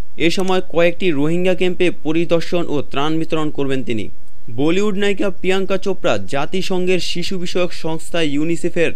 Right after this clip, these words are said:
গুডউইল অ্যাম্বাসাডর। এ হিসেবে প্রিয়াঙ্কা রোহিঙ্গা ক্যাম্প পরিদর্শন করবেন। গত বছর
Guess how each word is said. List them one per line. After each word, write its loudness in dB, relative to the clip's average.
গুডউইল 2
অ্যাম্বাসাডর। 0
এ 2
হিসেবে 2
প্রিয়াঙ্কা 0
রোহিঙ্গা 2
ক্যাম্প 0
পরিদর্শন 0
করবেন। 0
গত 0
বছর 0